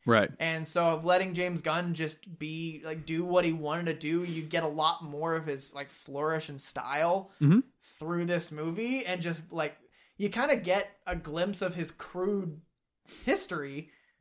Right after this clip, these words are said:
Speaker 1: Mm-hmm.
Speaker 2: which is what he was canceled for, 'cause that's what he, like, for people
Speaker 1: Yeah.
Speaker 2: who don't know, uh, he got his start in the industry as a comedian that was, like, shock humor.
Speaker 1: Yeah.
Speaker 2: That you look back on and it's definitely tasteless, but that's what he did to get,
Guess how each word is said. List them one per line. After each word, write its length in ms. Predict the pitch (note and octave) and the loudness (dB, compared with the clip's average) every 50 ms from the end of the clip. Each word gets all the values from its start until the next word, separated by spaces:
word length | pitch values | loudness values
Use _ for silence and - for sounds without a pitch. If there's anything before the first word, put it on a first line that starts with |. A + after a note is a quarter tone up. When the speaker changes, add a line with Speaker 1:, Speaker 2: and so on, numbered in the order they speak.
| _ C#3+ | _ 4
Speaker 1:
Mm-hmm. 160 | C#3 C3+ E3 | 8 8 8
Speaker 2:
which 160 | A3 - - | 8 6 4
is 80 | C#3+ C#3 | -2 0
what 160 | D3+ D#3 D3+ | 2 2 2
he 60 | D3 | 2
was 160 | C#3+ C#3+ C#3 - | 0 -2 -4 -4
canceled 480 | - F#3+ A3+ D4 - - G#3+ F3+ E3 | -2 0 2 2 2 2 0 -2 -2
for, 440 | - D#3 C3+ B2+ B2+ C3 D3 E3 - _ _ _ _ | -4 -8 -8 -8 -6 -6 -8 -8 -10 _ _ _ _
'cause 100 | - F#3 | -2 2
that's 200 | A#3 C#4 C#4+ C#4 | 2 2 2 2
what 120 | A3+ F3+ | -2 -4
he, 140 | F#3 F3+ E3+ | -2 -2 -2
like, 240 | - C#3+ D#3 D3+ D3+ | -2 -2 -4 -6 -6
for 160 | - - D#3 | -8 -12 -2
people 140 | D3 C#3+ B2 | 4 6 8
Speaker 1:
Yeah. 120 | A#2 G#2+ G2 | 8 8 6
Speaker 2:
who 40 | G2+ | 2
don't 200 | D3+ D3 D3 D#3 | 0 -4 0 2
know, 360 | G3+ A3+ G#3 F3+ E3 D#3 C#3+ | 4 6 6 6 4 2 0
uh, 520 | C3+ D3 D3+ D3 C#3+ C#3 C3+ C3+ C3+ C3 - - - E3+ - _ _ _ _ _ _ _ - | 0 0 0 0 0 0 -2 -2 -4 -6 -10 -14 -20 -20 -20 _ _ _ _ _ _ _ -14
he 240 | D#3+ D#3 F#3 F#3+ F3 | -10 -8 -8 -8 -8
got 360 | D#3 - F3 F3+ A3+ - E3 | -4 0 4 6 6 4 4
his 240 | E3+ F3+ E3+ - - | 0 -4 -6 -6 -6
start 440 | - - F#3+ E3+ F3 E3+ D#3 - E3 | -6 -4 -2 0 0 0 -2 -4 -6
in 160 | E3+ E3+ E3 | -6 -6 -6
the 120 | D#3+ D3+ D#3 | -6 -6 -6
industry 480 | D#3+ E3 D3+ D#3 - - D#3 D3+ D3 C#3 | -4 -6 -6 -8 -8 -8 -8 -8 -6 -4
as 420 | C#3+ C#3+ C#3+ C#3 C#3 C#3+ C#3+ - _ _ _ _ _ _ _ - | -4 -2 -2 -4 -4 -6 -10 -14 _ _ _ _ _ _ _ -10
a 80 | D3 | -8
comedian 720 | D3 - D#3 D#3 D#3+ D#3+ D#3 D#3 D#3 D#3 D3+ D3 C#3+ C#3+ C#3 | -8 -6 -8 -6 -4 -4 -4 -2 -2 -4 -4 -6 -6 -8 -6
that 300 | C#3+ C#3+ C#3 C#3 C#3 - _ | -2 -2 -2 -2 -4 -10 _
was, 540 | E3+ E3+ C#3+ C#3+ C#3 C#3 C#3 C3 - - - | -8 -4 -2 -2 -2 -2 -4 -6 -10 -14 -12
like, 220 | D3 C#3 C3+ C3 - | -10 -10 -10 -10 -10
shock 380 | - - - F3+ D#3+ D3+ - - | -12 -6 -2 0 0 0 -2 -6
humor. 460 | - D#3 D3+ C#3 B2 F#2 F#2 B2 - _ _ | -10 -12 -12 -12 -14 -16 -18 -20 -20 _ _
Speaker 1:
Yeah. 220 | - A2+ G#2 G2 F#2+ - | 2 2 2 2 0 -2
Speaker 2:
That 260 | D3+ C#3+ C3+ C3 C3+ | -4 -4 -4 -4 -4
you 120 | D3 D3+ | -4 0
look 220 | D#3+ G#3 A3+ G#3 A3 | 4 4 4 4 4
back 240 | A3 A#3+ B3+ A#3+ | 6 6 6 6
on 240 | G#3+ F3+ E3+ E3+ E3 | 4 2 2 2 0
and 100 | E3 D3+ | -2 -6
it's 120 | D3 - - | -10 -12 -8
definitely 460 | - F#3 F3+ F3 F3+ F#3 E3 D#3+ D#3 | -4 -2 -2 -2 -4 -6 -6 -6 -4
tasteless, 540 | - F3 F#3+ A3+ F#3+ - E3+ E3 D#3 D3+ - | -4 -2 -2 -2 -4 -4 -4 -4 -4 -4 -4
but 180 | - D#3 C#3+ - | -6 -6 -4 -2
that's 240 | D#3+ D#3+ E3 - | -2 -4 -4 -4
what 100 | F3 E3+ D3 | -6 -6 -6
he 80 | D3 | -6
did 280 | C#3+ D#3+ E3 D#3+ D3+ C#3 | -6 -4 -4 -4 -4 -6
to 100 | - D3 | -8 -8
get, 240 | - D3+ C3+ - | -8 -8 -8 -10